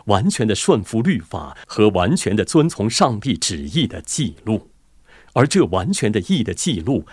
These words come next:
被归算给了一切相信主耶稣基督的人。因此，当我们来到基督面前的时候，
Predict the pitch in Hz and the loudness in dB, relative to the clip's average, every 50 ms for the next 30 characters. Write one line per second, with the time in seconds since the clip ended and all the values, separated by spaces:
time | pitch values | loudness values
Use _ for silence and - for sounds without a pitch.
0 | - - - - 143 - - - 143 160 170 - 208 147 98 98 - 110 107 76 | -20 -2 0 2 2 2 2 2 0 0 2 0 0 0 0 -4 -8 -10 -10 -10
1 | 76 73 73 - - - - 107 117 151 151 - 160 - - - 170 151 156 156 | -10 -12 -12 -14 -14 -6 0 2 2 2 4 2 2 2 4 4 2 2 2 2
2 | - - 135 90 - 82 - - - 98 76 80 107 110 101 - 123 107 - - | 0 0 0 -2 -4 -8 -10 -8 -8 -6 -2 2 2 2 2 2 -2 -2 -2 -2
3 | 135 117 101 - 120 104 92 87 82 73 71 76 - - - - _ _ _ _ | -2 -2 -2 -2 -2 -2 -2 -4 -6 -8 -10 -12 -14 -14 -18 -20 _ _ _ _
4 | _ _ _ _ _ _ _ - 107 95 92 95 - - 80 69 64 - - _ | _ _ _ _ _ _ _ -2 -2 -2 -2 -2 -6 -8 -8 -10 -12 -14 -18 _
5 | _ _ _ - 143 139 139 117 87 78 78 78 85 113 113 127 104 76 80 - | _ _ _ 2 2 4 4 2 0 0 -2 -4 -4 -4 -4 -4 -6 -8 -10 -6
6 | - - 135 120 135 135 131 135 175 151 101 90 - - - 76 82 104 - - | -4 -4 -2 0 0 0 2 2 0 0 0 -4 -8 -8 -6 -4 -4 -4 -4 -4
7 | - - - - 98 82 - | -8 -8 -6 -6 -6 -6 -8